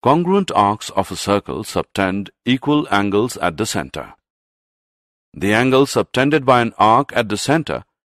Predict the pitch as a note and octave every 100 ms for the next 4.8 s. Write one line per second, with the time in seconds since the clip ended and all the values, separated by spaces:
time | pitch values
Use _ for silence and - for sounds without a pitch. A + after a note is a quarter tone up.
0 | _ A#2 G2+ A2+ D#3 G3+ D#3+ A#2 G#2+ A#2
1 | C3 - G#2 - B2+ D3 A2 G#2+ F2+ F#2+
2 | - - G2+ - C3 F3+ F#3+ B2 A#2+ B2+
3 | D3 - A2 A2 A2 B2+ E3+ F#3 - G2
4 | F#2 A2+ G#2+ C3 G2+ B1+ C#2+ G#1